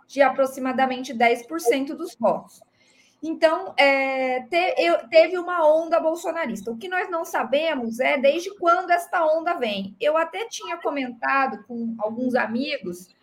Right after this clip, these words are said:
que trabalham com pesquisa que eu achava estranho que depois do sete de setembro,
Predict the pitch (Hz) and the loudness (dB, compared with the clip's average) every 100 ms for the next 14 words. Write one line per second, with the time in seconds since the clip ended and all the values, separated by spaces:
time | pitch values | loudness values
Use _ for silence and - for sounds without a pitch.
0 | _ _ 277 277 240 233 233 233 233 226 | _ _ 2 2 4 2 0 -4 -4 -4
1 | - 330 302 294 311 320 339 320 339 - | -4 -6 -6 0 0 0 -2 -2 -4 -10
2 | - 294 339 294 208 - - _ _ _ | -4 2 2 2 -2 -6 -12 _ _ _
3 | - 240 269 277 285 - - 269 269 262 | 0 0 6 6 4 0 0 2 2 -4
4 | - 294 240 226 277 302 269 214 202 | -4 -2 0 2 2 2 -2 -6 -6